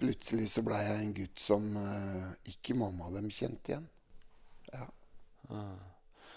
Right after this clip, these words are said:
Speaker 2: Og så er det jo ofte sånn med, med rusmidler, da. Det starter jo kanskje litt uskyldig med alkohol, og så tar det ene det andre.
Speaker 1: Ja. Begyn-, begynte sånn å småfeste og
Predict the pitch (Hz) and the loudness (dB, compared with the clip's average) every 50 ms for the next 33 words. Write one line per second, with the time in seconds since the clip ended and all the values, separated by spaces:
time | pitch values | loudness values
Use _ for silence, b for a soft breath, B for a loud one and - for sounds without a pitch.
0 | B B - - - - - 147 120 101 104 120 143 160 160 147 - - - - | B B -10 -8 -6 0 4 8 8 10 10 8 8 6 6 6 6 4 0 -2
1 | 139 - - 123 123 135 139 135 131 127 123 113 113 113 113 107 101 - - B | -2 2 2 2 2 2 2 2 4 4 4 4 2 0 -2 -6 -8 -12 -16 B
2 | B B B B B - - 127 131 127 131 131 131 - - - - 160 160 185 | B B B B B -4 0 2 6 8 8 8 8 6 2 4 4 4 4 6
3 | 180 160 139 120 131 127 - - - 120 117 - - - - 139 139 135 135 135 | 8 8 8 8 6 2 2 6 8 10 10 8 6 0 2 6 6 6 6 4
4 | - 135 123 123 - - - 127 120 120 120 120 120 127 127 - - 127 123 - | 2 0 0 -2 -4 -4 0 2 2 2 2 2 0 -2 -6 -4 -2 -2 -2 0
5 | - 127 120 123 123 123 123 123 120 120 113 - - 127 110 117 127 147 170 175 | 2 4 4 4 4 2 2 4 4 4 4 2 0 0 2 4 4 4 4 4
6 | 160 156 151 127 - - - 131 127 131 135 127 - - 120 127 135 135 131 131 | 4 4 4 2 0 2 6 8 8 8 6 2 0 4 6 6 8 8 8 6
7 | 127 127 131 120 120 123 127 131 156 190 - - - - - - 101 - - - | 6 8 8 6 6 6 2 -2 -2 -2 -4 -8 -18 -14 -6 -4 -2 -2 -2 -2
8 | - - - - b b b b b b b b b b - - 135 139 131 123 | -4 -8 -12 -14 b b b b b b b b b b 0 4 6 6 6 6
9 | 123 - - - - - 127 139 127 120 117 120 - - - 196 180 - - 160 | 4 0 -6 -14 -10 0 4 4 6 6 4 4 0 0 0 2 2 4 4 4
10 | 156 151 151 156 156 156 151 147 147 139 135 - - - B B B B B B | 6 6 8 8 8 10 8 8 6 4 0 -4 -10 -16 B B B B B B
11 | B B B B B B - - - 151 156 139 127 113 - - - 151 123 - | B B B B B B 0 2 6 8 10 10 10 10 8 6 6 6 6 6
12 | - - - - 143 143 139 135 135 131 131 127 120 120 | 2 0 4 6 8 8 8 8 6 4 2 0 -2 -6